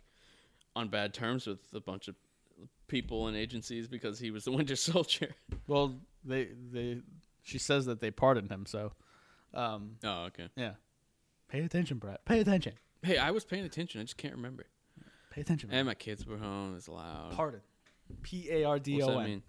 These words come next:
Speaker 2: Pardon. Which means that, you know, they basically are like, "That stuff you did,
Speaker 1: Okay, that's what I thought.
Speaker 2: it's all right. Mm, we'll allow the, what you did, but n-, don't do it again."
Speaker 1: There's one of them close-up shots that I was talking about with Joker, so I guess they do do them now.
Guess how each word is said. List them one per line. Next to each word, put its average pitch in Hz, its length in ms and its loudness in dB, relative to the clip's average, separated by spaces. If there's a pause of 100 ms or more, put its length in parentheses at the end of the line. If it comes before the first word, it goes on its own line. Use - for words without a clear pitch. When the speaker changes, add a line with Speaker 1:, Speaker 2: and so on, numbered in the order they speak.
Speaker 2:
Pardon. 117 360 -6 (380)
Which - 140 -12
means 151 160 0
that, 135 180 0
you 135 220 -6
know, 120 180 -2
they 127 160 0
basically 147 560 2
are 139 100 2
like, 127 340 -2 (380)
"That 139 140 4
stuff 170 240 6
you 220 60 2
did, 214 320 6 (600)
Speaker 1:
Okay, 104 220 -6
that's 87 180 -6
what - 80 -12
I - 200 2
thought. 262 180 12
Speaker 2:
it's - 160 10
all 175 80 12
right. 101 220 4 (300)
Mm, 220 380 -4
we'll 220 240 12
allow 156 300 12
the, 135 120 2
what 139 160 6
you 135 120 -2
did, 113 260 -2
but 151 120 4
n-, 175 140 -2
don't 185 160 12
do 160 100 10
it 123 40 4
again." 107 300 -4
Speaker 1:
There's 151 180 6
one 180 80 8
of 180 80 4
them 170 100 4
close-up 170 380 4
shots 202 360 2
that 135 80 2
I - 20 4
was 131 100 0
talking 147 240 -2
about 143 180 0
with 143 100 -2
Joker, 151 360 -2
so 104 160 -2
I 117 60 0
guess 165 220 -4
they 185 120 -4
do 196 180 -2
do 135 160 -2
them 104 180 -4
now. 104 180 -6